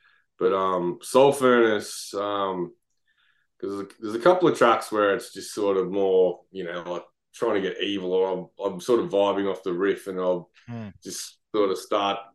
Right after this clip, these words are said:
Speaker 1: you know, let the, like, let my, like, imagination go a bit. And, um, yeah, that, that track was sort of like, I had this idea of this, I don't know if you've seen the, the, the front cover, but it's, like, this evil dude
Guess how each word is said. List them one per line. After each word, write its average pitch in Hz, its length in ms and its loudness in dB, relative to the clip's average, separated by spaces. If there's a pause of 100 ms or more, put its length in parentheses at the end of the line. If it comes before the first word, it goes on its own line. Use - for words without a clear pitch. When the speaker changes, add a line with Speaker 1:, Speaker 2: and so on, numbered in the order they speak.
Speaker 1:
you 110 120 -2
know, 95 140 -2
let 117 320 2
the, 107 100 2
like, 98 280 2 (260)
let 104 220 -2
my, 101 220 0
like, 95 240 -2
imagination 90 880 -4 (100)
go 95 280 4
a - 20 -4
bit. 90 220 -2 (240)
And, 95 160 -6
um, 92 380 -2 (920)
yeah, 104 180 4
that, 123 420 2
that 135 220 2
track 120 340 4 (220)
was 110 240 -10
sort 113 180 6
of 110 60 4
like, 107 140 6
I 104 100 4
had 107 100 0
this 101 120 -6
idea 104 560 2
of 92 120 -6
this, - 340 -10
I 113 40 -4
don't 113 120 4
know 110 60 2
if 101 100 -4
you've 95 100 -12
seen 101 340 -6
the, 90 460 -4
the, 92 320 -6
the - 20 -8
front 101 300 -2
cover, 107 280 4
but 92 140 0
it's, 90 140 -8
like, 98 160 0
this 101 200 -10
evil 98 300 -4
dude 98 480 2